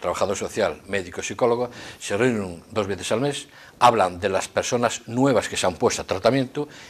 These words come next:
y de los problemas que, que han tenido y que tienen con el alcohol y el tratamiento que se le está dando, por mención del médico. Como se le cita con, se le, se le, se le da citas con, habitualmente con espacios de tiempo prudencial para, eh,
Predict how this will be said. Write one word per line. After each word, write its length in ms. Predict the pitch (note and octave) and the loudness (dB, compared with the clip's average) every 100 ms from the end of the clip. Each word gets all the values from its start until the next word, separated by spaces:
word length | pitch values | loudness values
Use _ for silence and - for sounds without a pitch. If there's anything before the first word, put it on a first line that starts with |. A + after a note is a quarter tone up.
| - | -10
y 120 | G#2+ | -4
de 120 | G#2+ | -2
los 140 | G2 - | -2 -2
problemas 400 | G2 A2+ A#2 - | -2 0 -2 -4
que, 180 | G2+ | -6
que 220 | - - A2+ | -8 0 2
han 100 | G#2+ | 2
tenido 320 | A2+ B2+ B2+ | 2 2 2
y 40 | |
que 120 | A#2 | 0
tienen 320 | G2 A#2+ A2+ A2+ | -2 -2 -2 -4
con 180 | F#2+ | -6
el 60 | F2+ | -4
alcohol 320 | D#2+ G2 D2+ - _ _ | -4 -2 -4 -6 _ _
y 80 | F2 | -10
el 80 | F2 | -6
tratamiento 400 | F2+ F#2 G2+ G2+ | -4 -2 -4 -6
que 80 | G2+ | -8
se 80 | |
le 80 | F#2 | -8
está 160 | - F#2+ | -2 2
dando, 280 | F#2 D#2+ D#2 | 2 0 -8
por 120 | E2+ | -10
mención 200 | F2 F#2+ | -6 -6
del 140 | F2+ | -6
médico. 340 | F2 D2 - - - - - - - - | -8 -12 -18 -20 -20 -20 -18 -18 -20 -6
Como 160 | F2 | -4
se 140 | F2+ G2 | -2 -2
le 80 | F#2+ | -2
cita 300 | B2+ G2+ F2 | 0 -2 -2
con, 280 | F2+ F2+ | -4 -6
se 120 | - F#2+ | -2 0
le, 200 | G2 F#2 | 0 -2
se 140 | F#2+ | -4
le, 180 | F#2+ F#2 | -4 -6
se 140 | - | -4
le 80 | F#2+ | 2
da 100 | G2 | 2
citas 380 | F#2+ A2 E2+ - | 2 -2 -4 -8
con, 460 | F#2 F2 F2 E2+ F2 | -8 -8 -10 -8 -4
habitualmente 640 | F2+ E2+ G2 G#2+ F#2+ F2+ | -4 -2 -2 -2 -4 -8
con 260 | F2+ F2 F2 - - | -8 -8 -10 -14 -12
espacios 560 | F2 - G2+ - F#2+ | -10 -2 0 0 -2
de 80 | F2 | -6
tiempo 580 | E2 G#2+ F#2 F2+ F2+ E2 D#2+ E2 | -2 -2 -2 -4 -6 -6 -10 -12
prudencial 560 | - F#2+ G2+ - C3+ C3+ - - - - | -6 -2 -2 4 4 4 -2 -18 -20 -2
para, 300 | G2+ A2 A#2+ | 4 6 4
eh, 100 | A2 | 2